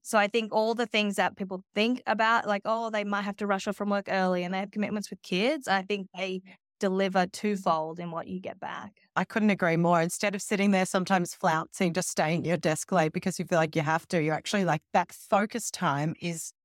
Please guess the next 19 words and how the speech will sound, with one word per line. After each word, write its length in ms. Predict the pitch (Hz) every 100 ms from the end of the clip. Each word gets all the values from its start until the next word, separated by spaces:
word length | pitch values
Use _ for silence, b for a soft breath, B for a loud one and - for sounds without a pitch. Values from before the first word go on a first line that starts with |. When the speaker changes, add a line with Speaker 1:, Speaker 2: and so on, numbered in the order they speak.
| _
Speaker 1:
Yeah. 100 | 185
Speaker 2:
amazing. 500 | 175 175 247 - 127
It's 120 | 151
like 180 | 185 -
two 180 | - 214
hundred 300 | 185 175 175
percent. 440 | 165 - 196 143 -
If 200 | 160 156
it 100 | 147
used 200 | 175 -
to 60 |
be 100 | 160
fifty 320 | 156 202 -
percent, 360 | 170 165 156 147
now 120 | 143
it's 180 | 127 -
two 200 | - 175
hundred 280 | 147 143 139
percent. 360 | 151 123 101